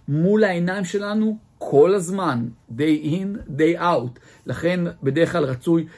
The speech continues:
לכתוב את מה שאנחנו רוצים, דברים שמזכירים לנו את אותה תמונה,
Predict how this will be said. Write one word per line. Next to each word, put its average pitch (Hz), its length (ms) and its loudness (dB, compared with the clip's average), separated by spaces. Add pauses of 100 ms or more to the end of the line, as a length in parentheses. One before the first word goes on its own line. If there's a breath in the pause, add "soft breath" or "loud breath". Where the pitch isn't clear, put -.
(140 loud breath)
לכתוב 165 380 -2
את 160 120 -8
מה 160 80 -2
שאנחנו 156 280 -4
רוצים, 143 260 -4
דברים 139 200 -2
שמזכירים 147 480 -8
לנו 151 120 -2
את 139 80 -6
אותה 147 160 -4
תמונה, 151 400 -2